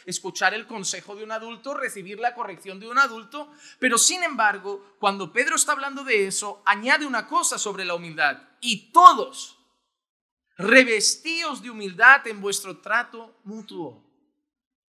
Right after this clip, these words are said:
Porque, claro, nuestra mente piensa, hay que decirle a los jóvenes que sean humildes para recibir la corrección de un adulto. Pero también hay que decirle a un adulto que debe ser humilde para recibir la corrección a veces de alguien más joven.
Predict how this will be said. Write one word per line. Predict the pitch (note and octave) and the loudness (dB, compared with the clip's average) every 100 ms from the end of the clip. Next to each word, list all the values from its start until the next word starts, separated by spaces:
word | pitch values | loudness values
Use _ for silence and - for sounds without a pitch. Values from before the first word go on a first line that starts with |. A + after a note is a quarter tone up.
| _ _ _ - - - | _ _ _ -14 -2 2
Porque, | A#3 C4 | 4 4
claro, | C#4+ E4+ C#4 | 6 4 2
nuestra | A#3 A3+ A#3 | -6 -10 -8
mente | A3+ E4+ E4+ | -8 -10 -10
piensa, | - B3+ A#3 A3 | -12 -12 -8 -6
hay | - | -6
que | D4+ | -6
decirle | A#3+ D4 E4+ D#4 | -8 -8 -6 -4
a | |
los | C4 G#3 | -2 -6
jóvenes | - F4+ F4 G#3+ G3 | -6 -6 -4 -8 -12
que | - G#3 | -14 -10
sean | C#4 D#4+ | -4 -4
humildes | C#4 A#3 C#4+ F4 G#3+ D#3+ - - - | -4 -6 -4 -4 -4 -10 -12 -10 6
para | A3+ A3 | 6 6
recibir | A3+ A3 A#3 C4+ D4+ | -2 -6 -4 -6 -2
la | C#4 | -4
corrección | B3+ A3 G3+ - C#4 D4 | -4 -8 -8 -10 -12 -14
de | |
un | C#4 C4 | -12 -12
adulto. | A#3 D#4 D#4 F3+ C3 _ _ _ | -10 -12 -10 -12 -14 _ _ _
Pero | A3+ | -8
también | C4 C4+ A#3+ | -4 -4 -4
hay | E4+ | -12
que | - A#3+ | -14 -12
decirle | G#3 A#3 A#3+ A3 G#3+ | -12 -12 -16 -6 -2
a | |
un | G#3+ C4 | -2 -2
adulto | G3+ A3 D#4+ D4+ E3 | -4 -2 -6 -8 -16
que | F3 | -14
debe | F#3 A#3 | -8 -6
ser | C4+ | -6
humilde | E4 A3+ G#3 F#3 | -8 -12 -14 -16
para | G#3 C4 B3 | -10 -8 -8
recibir | G#3+ G3 F#3+ G3+ | -8 -12 -10 -6
la | B3 | -4
corrección | B3+ B3 G#3+ A3 | -4 -6 -8 -8
a | |
veces | A#3 F3+ A3 F3+ | -8 -8 -10 -4
de | |
alguien | F#3+ E3 F3+ | -2 -2 -8
más | G3 - | -14 -12
joven. | B3 D4 G3 | -12 -14 -18